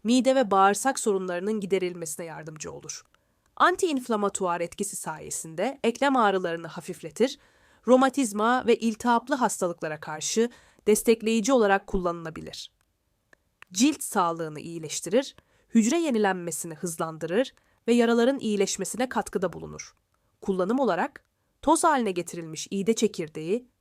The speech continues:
su, süt, yoğurt, bal veya bitki çayına karıştırılarak tüketilebilir.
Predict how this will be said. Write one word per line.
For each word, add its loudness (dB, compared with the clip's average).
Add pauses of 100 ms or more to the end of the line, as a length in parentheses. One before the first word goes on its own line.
(200)
su, 2 (160)
süt, -2 (220)
yoğurt, 4 (240)
bal 6 (280)
veya 4
bitki -6
çayına 0
karıştırılarak -6
tüketilebilir. -18